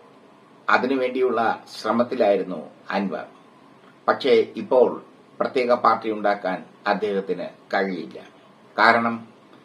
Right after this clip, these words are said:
ഈ പത്രസമ്മേളനത്തിലോട്, ഏ, പത്രസമ്മേളനത്തോടുകൂടി അൻവറിന്റെ കയ്യിൽ നിന്ന്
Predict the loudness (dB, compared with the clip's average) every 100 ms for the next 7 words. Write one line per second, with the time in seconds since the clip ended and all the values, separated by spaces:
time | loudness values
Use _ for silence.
0 | -6 0 4 4 2 -2 -2 0 0 -2
1 | -2 -2 -2 -4 -6 -4 -2 0 -2 -2
2 | -2 0 0 0 -2 -4 -2 -2 -4 -8
3 | -18 -20 _ _ -20 _ -20 -6 0 2
4 | 4 2 0 0 0 0 -4 -4 -6 -8